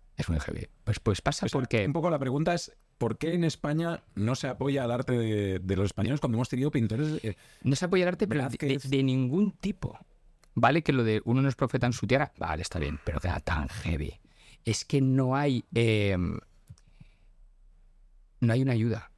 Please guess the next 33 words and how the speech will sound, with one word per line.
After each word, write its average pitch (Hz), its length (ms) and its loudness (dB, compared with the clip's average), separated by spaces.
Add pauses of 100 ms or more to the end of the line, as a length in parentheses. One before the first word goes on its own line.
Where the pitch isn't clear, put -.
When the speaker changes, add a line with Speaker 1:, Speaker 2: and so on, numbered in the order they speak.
(180)
Speaker 2:
Mm. 101 180 2
Speaker 1:
no 113 80 4
hay 131 160 4
la 123 180 2
más 117 220 0
mínima, 107 320 2
solo 139 220 0
son 120 260 -2
palos 98 440 2
en 87 60 0
la 78 80 0
rueda. 73 400 -4
Speaker 2:
Ujú. 82 200 -2
Speaker 1:
Pero 104 120 2
aparte, 123 300 -2
de, 110 340 -2
en, 104 240 2
en 95 220 0
nada, 165 220 4
o 107 40 -2
sea, 110 140 -4
tú - 100 -2
no 214 100 4
puedes 208 280 0
ir 139 80 0
diciendo 120 320 2
que 123 80 -2
eres, 107 180 -2
de 120 120 2
hecho, 156 300 -2
hasta - 200 -2
el 113 80 2
mecenazgo 110 680 0